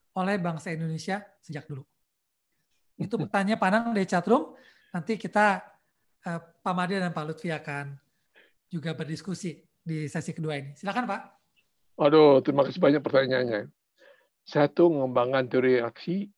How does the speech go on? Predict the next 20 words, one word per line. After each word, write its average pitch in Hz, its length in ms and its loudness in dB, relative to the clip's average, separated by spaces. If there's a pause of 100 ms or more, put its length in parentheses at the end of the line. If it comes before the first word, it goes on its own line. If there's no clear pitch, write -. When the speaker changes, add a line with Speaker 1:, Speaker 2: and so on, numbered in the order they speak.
(160)
Speaker 2:
sejak 127 640 -2
tahun 131 240 0
enam 139 160 -6
puluh 120 240 -8
tiga, 110 400 -8 (160)
enam 165 160 4
puluh 151 240 6
lima, 90 120 -4 (220)
hampir 147 220 2
lima 147 160 4
puluh 147 160 -2
tahun. 113 240 0 (880)
Saya - 160 -14
tahu 127 320 -8 (1200)
teori 143 160 8
interaksi 139 400 2
ini 156 160 0
secara 127 240 -4
matematis 113 720 -6
potensial, 107 800 -2